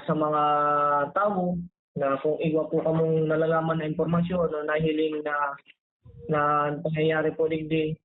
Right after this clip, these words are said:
sa pagkakadiscovery po ng dalawang bangkay, huwag po kamong mag-atubili na magtaon ng impormasyon sa muya para po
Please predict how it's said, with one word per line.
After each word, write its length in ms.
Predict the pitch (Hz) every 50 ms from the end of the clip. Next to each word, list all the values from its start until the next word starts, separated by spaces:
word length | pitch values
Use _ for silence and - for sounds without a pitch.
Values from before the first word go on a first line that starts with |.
| _ _ _ -
sa 80 | 147 139
pagkakadiscovery 1800 | 139 143 139 135 127 - 143 143 139 - 147 147 143 143 139 139 143 - - - - - - _ _ - 165 151 156 156 - - 156 143 151 156
po 160 | 151 151 147 143
ng 80 | 143
dalawang 400 | 143 147 143 143 143 147 147 147
bangkay, 400 | 165 165 165 160 151 147 143 147
huwag 160 | 151 170 170
po 80 | 175 180
kamong 320 | 175 170 170 170 170 170
mag-atubili 800 | 170 156 - 160 - 160 156 160 160 156 160 160 160 156 - - _ _ - - - _ -
na 80 | 156
magtaon 400 | 156 156 151 156 156 139 165 165
ng 160 | 165 160 160 156
impormasyon 560 | 165 160 160 156 156 156 170 170 160 156 -
sa 80 | 165
muya 480 | 156 160 170 175 170 160 151 151 147 -
para 320 | - 151 151 147 151 151
po 240 | - 156 156 147 143